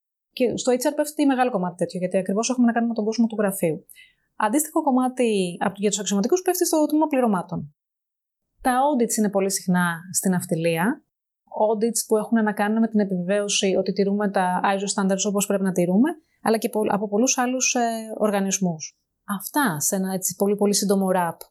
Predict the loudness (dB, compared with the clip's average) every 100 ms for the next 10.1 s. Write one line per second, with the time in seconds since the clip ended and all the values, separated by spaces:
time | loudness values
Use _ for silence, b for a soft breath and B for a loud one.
0 | _ -4 -2 0 -2 -2 -2 -2 -4 -8
1 | -10 -6 -6 -6 _ _ _ _ _ _
2 | _ _ -18 b b -6 -4 0 0 0
3 | 0 -2 -2 -6 _ _ 0 2 2 0
4 | 0 0 0 0 2 2 2 0 2 0
5 | 0 0 0 0 -2 0 2 2 0 0
6 | 0 0 -2 -2 0 0 2 0 -2 -8
7 | _ _ _ -4 0 0 0 -2 0 0
8 | 2 2 2 0 -4 -6 -4 -2 -2 0
9 | -2 -2 -4 -4 -2 0 0 0 2 2
10 | 0